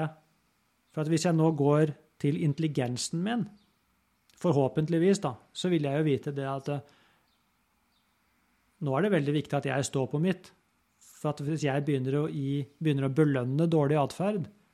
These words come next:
da får jeg mer av det. Så det er en veldig dårlig løsning. Men samtidig så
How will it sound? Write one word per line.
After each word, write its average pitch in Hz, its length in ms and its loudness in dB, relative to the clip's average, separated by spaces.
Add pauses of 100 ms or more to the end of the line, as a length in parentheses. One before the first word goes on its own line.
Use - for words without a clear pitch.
(200)
da 139 240 -2
får 170 200 0
jeg 175 160 0
mer 120 160 -2
av 123 160 -6
det. 104 60 -6 (1900)
Så 156 120 -8
det 143 80 0
er 165 120 2
en 180 80 0
veldig 147 320 2
dårlig 135 260 0
løsning. 135 380 -8 (720)
Men 156 80 -4
samtidig 175 360 2
så 196 120 -2